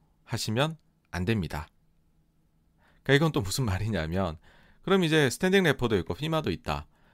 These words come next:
그러-, 그러면은 이제 "야, 이거 안정-, 안-, 안전하겠네, 안전판을 마련해 뒀네"인데, 아, 이제 생각해 볼 것이 뭐냐면 요 두 가지는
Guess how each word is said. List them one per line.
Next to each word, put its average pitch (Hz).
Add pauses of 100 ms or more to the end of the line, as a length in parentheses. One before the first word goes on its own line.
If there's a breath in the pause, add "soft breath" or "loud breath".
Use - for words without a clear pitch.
(160 soft breath)
그러-, 156 (100)
그러면은 165
이제 95 (560 soft breath)
"야, 101
이거 139
안정-, 123
안-, 95
안전하겠네, 156
안전판을 120
마련해 110
뒀네"인데, 90 (960 soft breath)
아, 82
이제 85
생각해 170
볼 131
것이 107
뭐냐면 87 (720 soft breath)
요 175
두 117
가지는 117